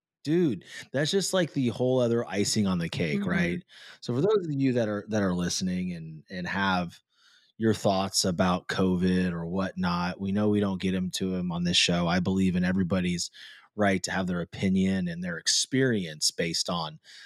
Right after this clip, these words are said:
Speaker 1: that virus and, and, and how the roles played, the, its role played in their life. But for, like, an eighteen-year-old, already a scary moment. You can't even see everybody that you love so much. That is just the most fucked up thing on the planet.
Speaker 2: Yeah.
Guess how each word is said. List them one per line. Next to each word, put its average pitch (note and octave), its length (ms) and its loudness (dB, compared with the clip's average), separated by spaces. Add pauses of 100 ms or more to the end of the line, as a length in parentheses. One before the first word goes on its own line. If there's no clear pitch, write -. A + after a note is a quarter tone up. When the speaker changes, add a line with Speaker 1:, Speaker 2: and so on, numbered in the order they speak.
(160)
Speaker 1:
that E2+ 220 2
virus F2 640 2
and, D#2 260 -2
and, E2+ 320 -6
and F#2 120 -6
how G2 400 0
the F#2+ 120 -2
roles F2 340 -4
played, F2+ 360 -6 (120)
the, G2 220 -6
its - 180 -2
role G2 140 2
played F2+ 220 -8
in E2+ 100 -10
their F2 120 -4
life. A2+ 300 0 (680)
But D3 120 -2
for, D#3+ 100 2
like, B2 160 4
an A#2 100 -4
eighteen-year-old, G#2 800 0 (800)
already C3+ 420 2
a A2 40 -2
scary G2 380 0
moment. E2+ 360 -2
You A2+ 140 4
can't B2 220 0
even G#2 240 2
see G2 180 0
everybody F2+ 420 -2
that F2 140 -8
you F#2 140 -4
love E2 260 -4
so - 280 -4
much. D3+ 340 -12 (360)
That C3 120 -4
is C3 120 2
just - 220 4
the G2 60 -4
most F#2 320 -4
fucked - 440 -10
up E2 180 -6
thing D#2+ 220 -8
on - 100 -16
the - 80 -20
planet. - 380 -14
Speaker 2:
Yeah. - 180 -12